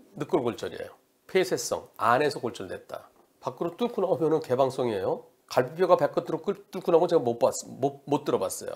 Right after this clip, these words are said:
다만 이 부러지면서 여기 있는 폐를 찌를 수가 있습니다. 그럼 거기에 공기가 차거나 피가 차거나 그걸 빨리 빼내야 돼요. 왜 갈비뼈가 부러졌을까요? 오호! 오토바이 타고 가다 넘어졌나 봐요.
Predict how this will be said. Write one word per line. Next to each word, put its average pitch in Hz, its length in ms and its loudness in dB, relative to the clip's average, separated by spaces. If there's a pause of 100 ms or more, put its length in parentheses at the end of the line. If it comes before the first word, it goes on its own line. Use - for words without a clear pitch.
(380)
다만 147 220 2
이 160 120 -2
부러지면서 147 600 -2
여기 127 220 0
있는 160 340 0 (500)
폐를 254 360 0
찌를 165 200 -4
수가 - 180 -10
있습니다. - 520 -12 (600)
그럼 143 200 -2
거기에 131 460 0
공기가 127 440 -2
차거나 123 280 -4
피가 139 240 -2
차거나 120 220 -2
그걸 117 140 -2
빨리 - 280 -4
빼내야 123 320 -6
돼요. - 200 -16 (1080)
왜 170 200 4
갈비뼈가 208 480 0
부러졌을까요? 151 800 -2 (360)
오호! 214 520 6 (1040)
오토바이 226 360 4
타고 208 160 0
가다 208 140 2
넘어졌나 185 500 2
봐요. 151 520 0